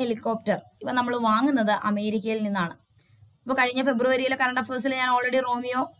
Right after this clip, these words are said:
ഹെലികോപ്റ്ററിന്റെ കാര്യം പറഞ്ഞായിരുന്നു. അപ്പൊ ഇതിന്റെ കൂടെ അപ്പാച്ചി ഹെലികോപ്റ്ററും കൂടെ നിങ്ങൾ ഓർത്തു വയ്ക്കുക, വാങ്ങുന്നത് അമേരിക്കയിൽ നിന്ന്. അടുത്ത ചോദ്യം, മികച്ച ഹോക്കി താരങ്ങൾക്കുള്ള രണ്ടായിരത്തി പത്തൊമ്പതിലെ ധ്രുവ് ബത്ര പുരസ്കാരം നേടിയത് മൻപ്രീത്,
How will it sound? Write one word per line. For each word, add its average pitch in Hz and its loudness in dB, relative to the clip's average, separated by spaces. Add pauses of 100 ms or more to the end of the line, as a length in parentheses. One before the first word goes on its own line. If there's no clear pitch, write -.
ഹെലികോപ്റ്ററിന്റെ 254 0
കാര്യം 247 0
പറഞ്ഞായിരുന്നു. 220 0
അപ്പൊ 220 -4
ഇതിന്റെ 247 -6
കൂടെ 247 4
അപ്പാച്ചി 247 2
ഹെലികോപ്റ്ററും 240 -2
കൂടെ 226 -2
നിങ്ങൾ 240 -2 (100)
ഓർത്തു 202 -4
വയ്ക്കുക, 175 -6 (480)
വാങ്ങുന്നത് 220 0 (120)
അമേരിക്കയിൽ 202 -2
നിന്ന്. 160 -10 (580)
അടുത്ത 392 2
ചോദ്യം, 302 4
മികച്ച 302 2
ഹോക്കി 339 2
താരങ്ങൾക്കുള്ള 269 4
രണ്ടായിരത്തി 254 2
പത്തൊമ്പതിലെ 262 0
ധ്രുവ് 320 0
ബത്ര 269 2
പുരസ്കാരം 214 0
നേടിയത് 180 -4 (480)
മൻപ്രീത്, 262 2